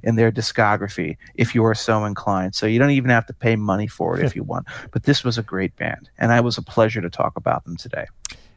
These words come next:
Speaker 2: And there it is, our Political Beats look at the career of Creedence Clearwater Revival and the love of them from our guest, Philip Wegman from the Washington Examiner. Find him at washington examiner dot com,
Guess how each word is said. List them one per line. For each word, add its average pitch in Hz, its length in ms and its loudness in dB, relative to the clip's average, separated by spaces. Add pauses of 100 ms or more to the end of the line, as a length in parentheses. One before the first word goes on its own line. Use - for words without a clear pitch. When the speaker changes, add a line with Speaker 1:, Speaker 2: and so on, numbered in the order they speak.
Speaker 2:
And 95 200 -2
there 123 180 4
it 151 60 2
is, 110 380 -2
our 117 360 0
Political 175 420 0
Beats 170 220 2
look 123 240 0
at 151 280 -2
the 143 100 2
career 127 400 2
of 113 280 -2
Creedence 196 500 0
Clearwater 160 560 0
Revival 135 580 -2
and 104 300 -4
the 104 140 -6
love 180 500 0
of 170 420 2
them 113 360 -2
from 131 420 -4
our 139 180 -6
guest, 120 360 -6
Philip 147 280 -4
Wegman 160 400 -2
from 101 140 -4
the 104 100 -2
Washington 139 540 0
Examiner. 143 480 -2
Find 139 280 -4
him 131 140 0
at 110 160 -4
washington 156 500 0
examiner 143 460 -2
dot 107 260 -2
com, 160 320 0